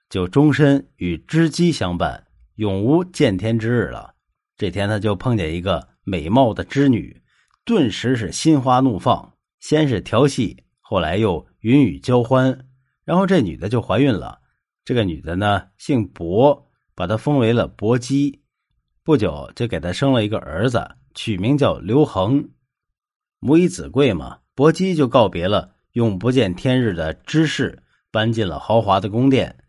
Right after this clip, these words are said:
她的儿子也后来也成了历史上有名的汉文帝，他被尊为薄太后。那后来刘邦又迷恋上一个比薄姬更漂亮、更称心的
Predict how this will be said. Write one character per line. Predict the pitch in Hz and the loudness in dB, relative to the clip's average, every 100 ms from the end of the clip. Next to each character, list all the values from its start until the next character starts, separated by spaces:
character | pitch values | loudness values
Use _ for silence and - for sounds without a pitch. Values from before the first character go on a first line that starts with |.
| _ _ _ | _ _ _
她 | 123 | -4
的 | 131 | -2
儿 | 104 175 127 | -2 0 0
子 | 110 - _ - | 0 -4 _ -16
也 | - | -4
后 | 180 160 | 2 4
来 | 90 104 139 | 4 2 0
也 | 71 | -2
成 | - 107 | -10 -4
了 | 120 | 0
历 | 147 123 | 2 0
史 | - - | -2 -8
上 | 117 110 | -4 -4
有 | 90 | -4
名 | 69 82 131 | -6 -2 2
的 | 117 - - | 2 0 -6
汉 | - 135 95 | -6 -2 0
文 | 90 139 | 0 2
帝， | 117 - _ _ _ _ _ | 0 -2 _ _ _ _ _
他 | - 185 | 0 2
被 | 147 | 2
尊 | 101 143 143 | 2 2 2
为 | 104 113 113 _ | 2 0 -2 _
薄 | - 110 | -2 2
太 | 127 | 2
后。 | 113 117 - _ _ _ _ _ _ _ _ _ - | 0 -2 -4 _ _ _ _ _ _ _ _ _ -10
那 | 107 | -6
后 | - | 0
来 | 104 107 | 0 2
刘 | 110 | 2
邦 | 120 131 135 - | 4 2 0 -2
又 | 160 | 0
迷 | 135 117 151 | 2 4 2
恋 | 202 165 | 4 2
上 | 135 120 | 2 2
一 | 123 | 2
个 | 120 98 - _ _ | 2 0 -2 _ _
比 | - 92 | -8 -6
薄 | 90 107 139 | -4 0 0
姬 | - 156 | 2 -2
更 | 156 190 131 | 2 2 2
漂 | - 175 95 | 2 2 2
亮、 | - - _ _ _ | -4 -14 _ _ _
更 | 156 123 - | 0 0 0
称 | 160 131 | 0 0
心 | 101 131 131 | 0 0 2
的 | 101 73 | 0 -4